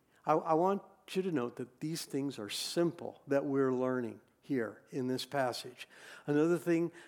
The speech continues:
that we can do, uh, as we're daily, we're listening, is we keep expecting and we keep on thanking. It's the same Holy Spirit that was in Jesus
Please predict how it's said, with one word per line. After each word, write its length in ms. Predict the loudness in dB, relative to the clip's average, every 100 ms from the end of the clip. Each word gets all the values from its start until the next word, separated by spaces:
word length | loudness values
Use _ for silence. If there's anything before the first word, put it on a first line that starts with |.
| 0
that 260 | 2 2 -2
we 260 | 2 2
can 300 | 2 2 2
do, 340 | 4 2 2 -2 -14 _ _ _ -14 -4
uh, 340 | -2 0 -2 -6 -12 -16
as 140 | -14 -2
we're 200 | 0 0
daily, 600 | 0 4 4 4 2 0
we're 180 | -2 -2
listening, 640 | 2 2 2 0 0 0 -6 _ -20 -4
is 200 | 0 0
we 140 | 0 -2
keep 360 | 0 2 2
expecting 920 | 0 -2 -2 0 0 0 0 2 0 -6 _ _
and 240 | -2 0 2
we 160 | 2
keep 360 | 0 -4 -6 -4
on 240 | -4 -4
thanking. 640 | -4 0 2 0 -4 -12 -16 _ _ _ _ _ _ _ _ _ -20 -20 -20
It's 120 | -10 -2
the 120 | -2
same 540 | 0 2 4 4 2
Holy 460 | 0 -2 0 2 0
Spirit 560 | -2 -2 0 2 0
that 100 | -4
was 280 | -2 0 0
in 180 | 0 0
Jesus 760 | 0 0 0 -4 -10 -8 -10